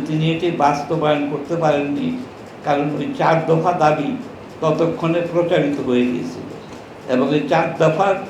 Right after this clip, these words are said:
থেকে পেছনে আসা তার পক্ষে অত্যন্ত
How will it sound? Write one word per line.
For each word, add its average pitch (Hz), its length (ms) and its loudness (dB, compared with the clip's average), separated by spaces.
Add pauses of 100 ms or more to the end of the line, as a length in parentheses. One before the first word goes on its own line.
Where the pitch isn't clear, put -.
(200)
থেকে 214 380 -2 (500)
পেছনে 196 480 2
আসা 165 440 -2 (600)
তার - 400 2 (360)
পক্ষে 147 360 2
অত্যন্ত 165 680 -4